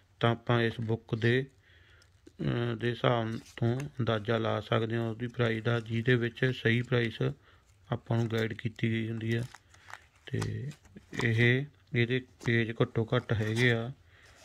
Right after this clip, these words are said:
ਜੇ ਆਪਾਂ ਇਹਦੇ ਪੇਜ ਦੇਖੀਏ ਤਾਂ ਮੇਰੇ ਹਿਸਾਬ ਨਾਲ ਸੱਤ ਅੱਠ ਸੌ ਪੇਜ ਆ ਇਸ ਬੁੱਕ ਦਾ।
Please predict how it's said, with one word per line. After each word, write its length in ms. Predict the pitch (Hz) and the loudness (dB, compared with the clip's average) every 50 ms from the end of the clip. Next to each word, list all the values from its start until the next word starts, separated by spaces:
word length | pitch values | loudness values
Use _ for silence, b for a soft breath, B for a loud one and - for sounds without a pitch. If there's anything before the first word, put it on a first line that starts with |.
| B B B - - | B B B -8 -6
ਜੇ 140 | 120 113 117 | -4 -4 -4
ਆਪਾਂ 240 | 113 - _ - | -4 -6 _ -8
ਇਹਦੇ 140 | 135 117 123 117 - - | -8 -6 -6 -6 -4 -4
ਪੇਜ 280 | 120 117 110 107 104 | -2 -2 -2 -4 -4
ਦੇਖੀਏ 440 | 110 110 104 - - - - 113 113 | -4 -6 -6 -8 -10 -10 -8 -8 -6
ਤਾਂ 340 | 110 - 120 113 113 117 120 123 - - - 151 - _ _ - B B B B B B B B B B B B B B _ _ - - _ - 131 | -4 -4 -2 -2 -2 -4 -6 -10 -14 -18 -20 -20 -20 _ _ -20 B B B B B B B B B B B B B B _ _ -20 -18 _ -4 -2
ਮੇਰੇ 200 | 117 117 113 117 | -2 0 0 0
ਹਿਸਾਬ 300 | 113 - 127 123 120 117 | 0 0 0 0 0 0
ਨਾਲ 260 | 113 110 117 117 120 | -2 -4 -4 -4 -6
ਸੱਤ 420 | - - - - 113 - - - 120 | -8 -6 -4 -4 -4 -2 -2 -2 -2
ਅੱਠ 100 | 113 - | -2 -2
ਸੌ 200 | - - 120 110 | -4 -6 -6 -4
ਪੇਜ 360 | - - 113 110 110 107 113 | -4 -2 -2 -2 -2 -2 -2
ਆ 100 | 113 123 - _ _ _ _ _ _ _ _ _ _ - - | -4 -4 -6 _ _ _ _ _ _ _ _ _ _ -8 -4
ਇਸ 200 | 123 113 107 101 | -2 -2 -2 -2
ਬੁੱਕ 320 | 110 107 113 110 - - 120 | -4 -8 -8 -6 -4 -2 -2
ਦਾ। 160 | 120 123 | -2 -4